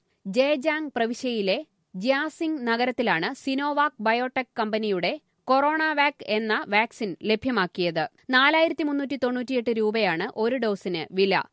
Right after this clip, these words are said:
പതിനെട്ട് മുതൽ അൻപത്തിയൊൻപത് വയസ്സുവരെയുള്ളവർക്ക് വാക്സിന്റെ രണ്ട് ഡോസ് നാനൂറ് യുവാൻ അഥവാ നാലായിരത്തി നാനൂറ്റി രണ്ട് രൂപ നിരക്കിൽ നൽകുമെന്ന്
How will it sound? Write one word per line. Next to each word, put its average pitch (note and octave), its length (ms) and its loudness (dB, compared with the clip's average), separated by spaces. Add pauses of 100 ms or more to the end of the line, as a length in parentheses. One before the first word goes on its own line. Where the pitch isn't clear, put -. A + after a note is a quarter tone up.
(140)
പതിനെട്ട് C#4 460 0
മുതൽ G#3+ 420 -2
അൻപത്തിയൊൻപത് B3+ 680 -2
വയസ്സുവരെയുള്ളവർക്ക് G#3+ 1120 -2
വാക്സിന്റെ A3 680 -2
രണ്ട് A3+ 260 0
ഡോസ് G#3 440 0 (200)
നാനൂറ് D4 460 2
യുവാൻ A3+ 520 0
അഥവാ F#3+ 400 -2 (380)
നാലായിരത്തി C#4+ 600 0
നാനൂറ്റി B3+ 440 -2
രണ്ട് B3 220 -2
രൂപ A3 280 -2
നിരക്കിൽ G3 540 -2
നൽകുമെന്ന് G#3+ 600 0